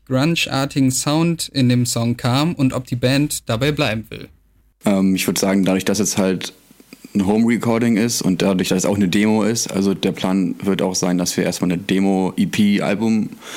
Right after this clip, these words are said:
Speaker 2: aufnehmen, ist das wahrscheinlich noch nicht ganz der Sound, den wir irgendwie haben wollen, aber die musikalische Richtung schon. Also die Gitarre zum Beispiel ist sehr verzerrt, was wir jetzt nicht unbedingt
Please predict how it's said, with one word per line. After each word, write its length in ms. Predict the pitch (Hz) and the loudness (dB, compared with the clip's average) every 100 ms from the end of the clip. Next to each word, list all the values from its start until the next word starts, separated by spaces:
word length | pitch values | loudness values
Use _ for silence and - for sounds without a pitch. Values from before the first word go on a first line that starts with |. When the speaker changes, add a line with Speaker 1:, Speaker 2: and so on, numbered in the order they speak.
| - - - | -14 -12 -4
Speaker 2:
aufnehmen, 520 | 110 113 117 117 117 - _ - | -2 0 0 0 -2 -8 _ -4
ist 180 | 107 | -2
das 240 | - - - | 0 -2 -2
wahrscheinlich 320 | 101 101 104 | -2 0 0
noch 100 | 104 | 2
nicht 240 | 101 98 | 0 0
ganz 320 | 107 104 - - | -2 0 -2 -2
der 380 | 98 95 80 - | 0 0 -2 -6
Sound, 720 | - - - 101 117 143 143 - - _ - | -6 -4 -4 -4 -2 -4 -6 -12 -20 _ -4
den 180 | 120 135 | 0 2
wir 400 | 127 127 123 - | 2 0 0 -2
irgendwie 400 | - 127 127 127 | 0 0 0 -2
haben 380 | 120 117 123 127 | -2 -2 -2 0
wollen, 320 | 131 135 143 - - - - - - - | 0 0 -2 -4 -14 -20 -20 -20 -12 -4
aber 420 | 98 98 95 90 | 0 0 0 -2
die 540 | - 98 95 92 90 - | 0 2 2 2 -2 -4
musikalische 600 | 98 92 92 - 92 - | -2 -2 -2 0 0 0
Richtung 340 | 95 87 92 90 | -2 -2 -2 -2
schon. 440 | - 87 90 - - | -2 -2 -2 -2 -2
Also 320 | 95 - - - - | 0 0 -4 -12 -6
die 100 | - | -2
Gitarre 360 | 98 - 196 98 | 0 0 0 0
zum 160 | - 202 | 0 0
Beispiel 480 | 90 - - 185 | 0 0 0 0
ist 240 | - 92 - | 0 -2 -4
sehr 380 | 87 101 95 98 | -2 -2 -2 -2
verzerrt, 560 | 95 - 101 98 90 | -4 -2 -2 -2 -4
was 200 | 92 - | -4 -2
wir 60 | 92 | -4
jetzt 160 | - | -2
nicht 140 | 92 80 | -2 0
unbedingt 500 | 98 92 92 92 | 0 0 0 -2